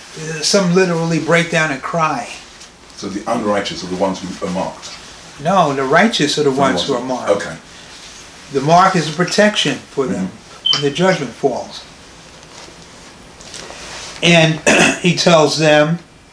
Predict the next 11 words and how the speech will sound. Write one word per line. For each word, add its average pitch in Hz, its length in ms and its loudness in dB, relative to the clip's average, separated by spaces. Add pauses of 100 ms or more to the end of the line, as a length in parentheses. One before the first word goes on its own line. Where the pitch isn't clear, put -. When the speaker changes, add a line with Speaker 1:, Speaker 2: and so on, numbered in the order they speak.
(880)
Speaker 1:
"You, 160 340 0 (100)
you, 170 280 6
you 175 140 2
put 202 220 6
a 190 60 8
mark 185 320 6
on 180 180 6 (100)
every 214 360 6
one 220 320 6
of 156 160 2
them 143 380 -4